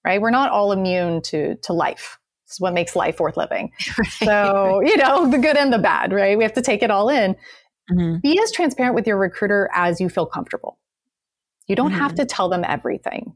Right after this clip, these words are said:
Speaker 1: but you can just be open and say, you know, "For medical reasons, I had to leave the workforce.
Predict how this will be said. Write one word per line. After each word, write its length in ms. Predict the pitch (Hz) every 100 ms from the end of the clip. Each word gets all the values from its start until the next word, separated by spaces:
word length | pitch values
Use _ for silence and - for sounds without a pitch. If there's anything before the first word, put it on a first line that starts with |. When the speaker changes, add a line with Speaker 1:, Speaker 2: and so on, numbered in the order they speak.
| -
Speaker 1:
but 80 | -
you 120 | 170
can 300 | - 190 208
just 200 | 196 -
be 140 | 165
open 340 | - - 175 294
and 140 | 196
say, 180 | 180 180
you 80 | 240
know, 140 | 175 - - -
"For 120 | 185
medical 380 | 190 247 240 220
reasons, 380 | 214 208 202
I 80 | 185
had 240 | 165 160 - -
to 180 | 170
leave 200 | 160 160
the 100 | 202
workforce. 680 | 240 247 247 240 214 214